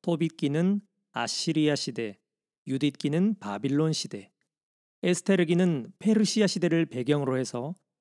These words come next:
하느님 백성이 어떻게 살아야 하는지에 대해서 특정한 주인공을 중심으로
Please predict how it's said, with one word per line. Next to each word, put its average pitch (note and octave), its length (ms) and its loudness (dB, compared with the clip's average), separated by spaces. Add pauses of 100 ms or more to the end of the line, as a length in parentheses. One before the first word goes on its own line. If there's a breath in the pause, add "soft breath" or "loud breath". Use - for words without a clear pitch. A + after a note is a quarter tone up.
(340)
하느님 A3+ 400 4
백성이 D#3+ 920 0
어떻게 D#3+ 560 0
살아야 G#3 380 6
하는지에 F3+ 420 4
대해서 A#2+ 560 -2 (460)
특정한 F#3+ 520 2
주인공을 D#3 760 0
중심으로 C#3+ 640 -6